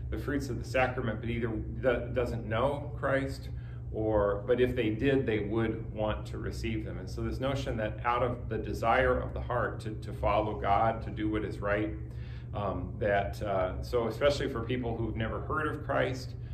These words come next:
or who never had the opportunity to receive the sacraments, can they in fact be saved? The church would say yes, the possibility is held out for them through baptism of desire.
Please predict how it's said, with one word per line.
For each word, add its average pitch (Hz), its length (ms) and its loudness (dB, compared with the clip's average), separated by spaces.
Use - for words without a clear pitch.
or 117 120 0
who 110 120 0
never 113 280 0
had 107 120 -2
the 101 120 -2
opportunity 135 880 -2
to 113 100 -6
receive 110 380 -4
the - 60 -6
sacraments, 104 720 -2
can 160 280 6
they 131 200 2
in 117 160 0
fact 113 280 2
be 107 100 -2
saved? 107 600 -2
The 120 80 0
church 120 260 2
would 117 160 -2
say 107 140 0
yes, 101 300 2
the 110 100 -6
possibility 107 680 0
is 92 140 -2
held 101 260 0
out 98 220 0
for 120 160 4
them 117 320 2
through 113 200 -2
baptism 101 580 0
of 87 140 -6
desire. 87 460 -2